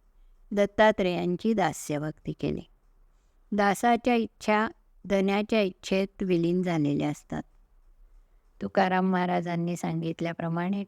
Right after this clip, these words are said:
"ठेविले अनंते," या उक्तीप्रमाणे दास जीवन जगतो. भगवंताची इच्छा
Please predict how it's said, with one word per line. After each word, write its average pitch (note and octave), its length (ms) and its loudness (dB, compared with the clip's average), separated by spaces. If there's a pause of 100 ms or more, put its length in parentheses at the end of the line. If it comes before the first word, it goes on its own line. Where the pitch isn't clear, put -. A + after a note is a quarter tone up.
"ठेविले G3 500 0
अनंते," D#3+ 680 -4 (1200)
या G#3 340 4
उक्तीप्रमाणे G#3 1080 0
दास F3+ 400 2
जीवन D#3 380 -2
जगतो. D#3 440 -6 (1080)
भगवंताची A3+ 920 2
इच्छा G#3+ 500 -2